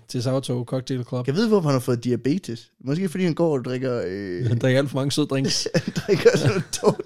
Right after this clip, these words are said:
Speaker 2: to drinks.
Speaker 1: <laughs> To drinks. Øhm, i to tusind og atten, der donerer en britisk ex-marine sin ene tog, som han mister, øh, til en forfrysning, mens han deltager i et ultramarathon i Yukon.
Speaker 2: Okay.
Speaker 1: Øh,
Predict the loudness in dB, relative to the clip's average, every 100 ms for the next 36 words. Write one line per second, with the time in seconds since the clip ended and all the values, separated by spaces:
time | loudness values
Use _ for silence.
0 | -10 -2 0 2 0 -2 -4 -10 -4 2
1 | 2 2 -6 -6 -6 -8 _ _ _ -8
2 | -8 -10 -16 -2 2 4 4 2 0 -2
3 | -6 -12 _ _ _ _ -8 4 4 4
4 | 2 0 2 0 0 -4 0 0 2 2
5 | 2 4 0 0 -2 -2 0 0 -2 -6
6 | -4 -4 0 2 4 4 4 2 -2 -8
7 | -4 0 0 0 0 -2 -4 -4 -2 0
8 | 0 -2 -4 -10 -12 _ -12 -10 -10 -6
9 | -6 -6 -6 -6 -4 -8 -4 -2 -2 -2
10 | -2 -2 -4 -2 -2 -2 0 -2 -4 -6
11 | -8 -6 0 0 0 -4 -8 -12 _ _
12 | -8 0 2 2 0 0 2 2 2 0